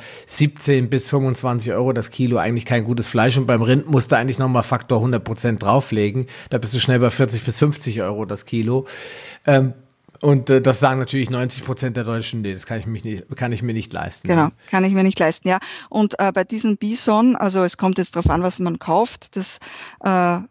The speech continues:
Speaker 2: das Bison ist dermaßen mager, also das gibt schon noch ein bisschen Fett auch, aber es ist eher sehr mager, weil das wirklich total wild ist und nur Gras frisst und kein Zusatzfutter kriegt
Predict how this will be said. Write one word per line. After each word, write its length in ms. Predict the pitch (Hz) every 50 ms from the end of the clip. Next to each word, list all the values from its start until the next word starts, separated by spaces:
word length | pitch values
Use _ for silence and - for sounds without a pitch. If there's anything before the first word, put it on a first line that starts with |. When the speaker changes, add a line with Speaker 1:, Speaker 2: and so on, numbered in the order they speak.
| _ _ _
Speaker 2:
das 180 | - 196 - -
Bison 360 | - 214 226 226 - - 208
ist 220 | 196 - - -
dermaßen 540 | - 175 202 233 226 180 165 170 - - 196
mager, 400 | 185 160 139 123 156 - - 226
also 220 | 233 220 - 196 175
das 200 | - 180 - -
gibt 200 | 202 - - -
schon 80 | 180
noch 80 | 175 185
ein 60 | -
bisschen 200 | - - - 185
Fett 340 | - - 175 156 - - -
auch, 240 | - - 214 - -
aber 260 | - - 190 190 180
es 160 | 175 - -
ist 200 | 180 - - -
eher 160 | - 202 202
sehr 200 | 190 - 165 156
mager, 340 | 175 165 113 160 - 214 185
weil 80 | 175 160
das 160 | 180 - -
wirklich 260 | 202 202 - 208 -
total 380 | - 175 175 - 160 160 170 175
wild 240 | 185 196 220 214
ist 240 | - 208 226 - -
und 160 | 185 180 -
nur 140 | - 202 208
Gras 340 | - - 127 113 - - -
frisst 480 | - - - - - 226 240 - - -
und 160 | 196 175 -
kein 240 | - 185 180 175 -
Zusatzfutter 560 | - 208 233 226 - - - - - - 175
kriegt 360 | - - 226 247 - - -